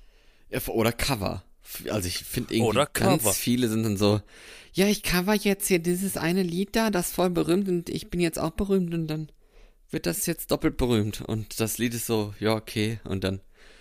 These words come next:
Speaker 1: hört's wieder auf. Ich weiß auch nicht, der, der Hype um Weihnachtslieder ist irgendwie gefühlt,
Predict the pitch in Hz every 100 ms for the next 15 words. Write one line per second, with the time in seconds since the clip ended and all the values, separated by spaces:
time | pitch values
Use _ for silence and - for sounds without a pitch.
0 | - - - 101 - 98 98 87 95 104
1 | 98 175 214 170 120 101 110 104 127 165
2 | 170 151 113 156 208 - - 117 110 110
3 | - 139 143 135 127 - 143 156